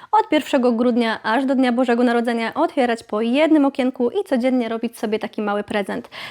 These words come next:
Kalendarz ten znajdziecie teraz w promocyjnej cenie dwieście siedemdziesiąt sześć złotych na naszej stronie pachnidełko pe el, a po otwarciu wszystkich okienek przeliczymy sobie wartość kosmetyków, które w nim znajdziemy. Także nie przedłużając, przejdźmy już do otwierania.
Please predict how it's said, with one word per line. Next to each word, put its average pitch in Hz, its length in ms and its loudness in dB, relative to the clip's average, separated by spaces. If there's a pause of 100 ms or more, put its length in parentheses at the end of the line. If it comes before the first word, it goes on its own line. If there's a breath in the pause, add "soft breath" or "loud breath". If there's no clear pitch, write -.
(100)
Kalendarz 233 440 2
ten 262 200 0
znajdziecie 262 380 2
teraz 254 340 -2
w - 100 -20
promocyjnej 285 560 2
cenie 233 120 -4 (160)
dwieście 254 360 -2
siedemdziesiąt 226 540 -2
sześć 220 180 0
złotych 220 340 -2
na 262 200 4
naszej 262 260 2
stronie 220 320 -4
pachnidełko 262 640 2
pe 247 120 -2
el, 240 160 2 (360 loud breath)
a 403 220 2
po 302 100 2
otwarciu 247 440 -2
wszystkich 247 420 -6
okienek 240 400 -2
przeliczymy 254 580 2
sobie 214 260 -2
wartość 226 460 -2
kosmetyków, 240 720 -2
które 330 280 2
w 220 40 0
nim 220 160 -2
znajdziemy. 208 460 -4 (300 loud breath)
Także 247 400 2
nie 294 240 4
przedłużając, 240 640 -2
przejdźmy 254 520 -2
już 220 140 0
do 214 120 -4
otwierania. 208 680 -2